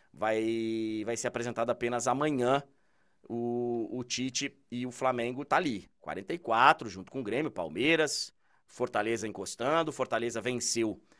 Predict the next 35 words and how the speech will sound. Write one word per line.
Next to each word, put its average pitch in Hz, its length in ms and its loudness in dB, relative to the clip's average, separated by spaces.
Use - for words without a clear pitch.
como 120 160 0
a 113 40 0
gente 120 260 -4
disse, 107 280 -6
de 113 120 -8
virada 104 400 0
o 104 60 2
América 104 340 -2
Mineiro, 160 540 2
chega 131 280 0
a - 20 0
quarenta 131 380 2
e 117 60 0
dois, 156 340 2
foi 208 260 6
o 220 60 2
único, 277 640 4
além 151 280 6
do 160 100 4
Botafogo, 147 800 2
o 160 60 -2
único, 233 640 2
além 139 260 4
do 139 80 2
Botafogo, 135 720 2
a 127 100 8
ganhar 135 300 4
na 143 80 2
parte 139 300 2
de - 100 -4
cima 127 240 0
da 131 100 2
tabela 120 280 0
de 120 80 -4
classificação. - 540 -6